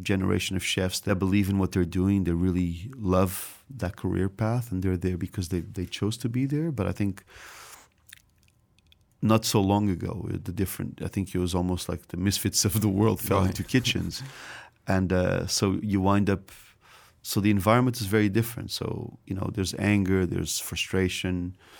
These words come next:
Speaker 1: you know, you know, again, there's the pressures of service, which are,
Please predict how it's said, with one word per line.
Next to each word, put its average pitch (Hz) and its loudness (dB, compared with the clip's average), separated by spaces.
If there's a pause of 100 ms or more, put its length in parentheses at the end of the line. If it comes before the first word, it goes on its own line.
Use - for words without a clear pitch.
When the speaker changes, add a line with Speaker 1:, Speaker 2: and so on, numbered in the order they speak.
(340)
Speaker 1:
you 95 0
know, 85 -4 (760)
you - -4
know, 95 0
again, 98 0
there's 92 -4
the 104 -4
pressures 95 0
of 92 -4
service, 101 0
which - -12
are, 98 -12